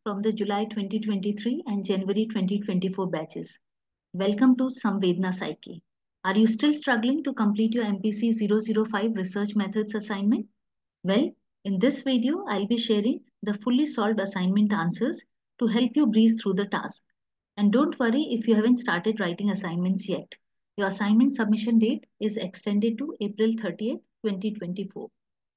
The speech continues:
giving you plenty of time. So grab your pen and paper and let's get started on acing this assignment together. A reminder before you start writing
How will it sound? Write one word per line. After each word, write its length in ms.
giving 220
you 120
plenty 360
of 220
time. 260
So 140
grab 320
your 120
pen 220
and 160
paper 480
and 160
let's 220
get 160
started 460
on 140
acing 380
this 200
assignment 560
together. 460
A 40
reminder 540
before 280
you 120
start 340
writing 400